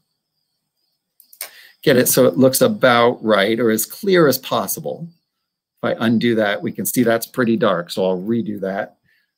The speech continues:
Okay, then I'm gonna select all, select all and copy,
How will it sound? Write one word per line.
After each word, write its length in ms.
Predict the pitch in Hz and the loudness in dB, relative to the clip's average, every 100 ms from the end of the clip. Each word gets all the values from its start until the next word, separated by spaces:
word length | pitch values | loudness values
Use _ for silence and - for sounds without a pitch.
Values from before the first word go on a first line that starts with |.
| _ _ - | _ _ -6
Okay, 320 | - - - _ _ _ _ _ _ - | -4 -6 -10 _ _ _ _ _ _ 0
then 120 | 190 | 2
I'm 120 | 208 | 4
gonna 260 | 175 135 - _ _ _ | 2 0 -4 _ _ _
select 560 | - - 156 165 180 - | -6 0 2 2 0 0
all, 440 | 135 139 151 185 _ _ _ _ _ _ _ _ _ _ _ _ _ _ _ _ | 2 2 0 -2 _ _ _ _ _ _ _ _ _ _ _ _ _ _ _ _
select 460 | - 123 170 170 | -4 -2 -2 -2
all 380 | 139 139 151 170 | 0 0 -2 -4
and 200 | 131 123 | -4 -4
copy, 680 | - 156 127 - 113 131 185 | -6 -8 -8 -6 -6 -6 -8